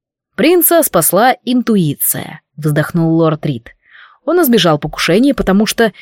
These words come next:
не появлялся там, где ждали". Её величество отделалось испугом, но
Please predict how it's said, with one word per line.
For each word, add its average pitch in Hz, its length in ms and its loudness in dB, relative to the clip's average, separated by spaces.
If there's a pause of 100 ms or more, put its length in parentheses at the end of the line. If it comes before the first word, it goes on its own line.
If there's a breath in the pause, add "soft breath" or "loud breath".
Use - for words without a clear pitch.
(180 loud breath)
не 202 140 0
появлялся 202 720 2
там, 214 260 0
где 208 200 2
ждали". 180 480 -2 (880)
Её 214 400 2
величество 311 540 2
отделалось 196 500 2
испугом, 247 640 0
но 208 180 -2